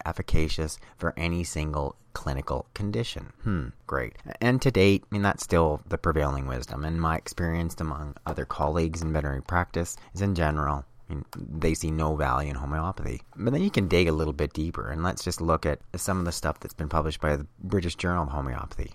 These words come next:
And here, the research evidence base for homeop-, homeopathic sys-,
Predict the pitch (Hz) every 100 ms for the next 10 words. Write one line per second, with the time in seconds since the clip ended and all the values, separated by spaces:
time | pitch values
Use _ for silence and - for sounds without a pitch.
0 | - 90 - 95 101 87 76 - 98 104
1 | 107 101 - 78 87 92 90 - 76 76
2 | - 71 82 82 - - - 101 104 98
3 | - 82 - 85 - -